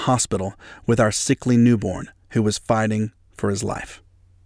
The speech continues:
The words he wrote spoke directly to our trial. "Son of man, great I am, healing power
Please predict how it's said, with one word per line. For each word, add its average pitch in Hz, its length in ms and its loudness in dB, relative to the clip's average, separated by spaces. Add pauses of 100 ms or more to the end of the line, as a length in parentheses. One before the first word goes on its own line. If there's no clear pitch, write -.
(340)
The 110 100 0
words 131 320 4
he 131 160 2
wrote 123 340 0
spoke 117 340 -2
directly 110 640 0 (200)
to - 140 -2
our 104 160 -2
trial. - 480 -8 (840)
"Son 123 320 2
of 120 160 2
man, 110 420 2 (600)
great 120 280 2
I 113 180 2
am, 104 440 0 (500)
healing 123 440 4
power 113 500 -2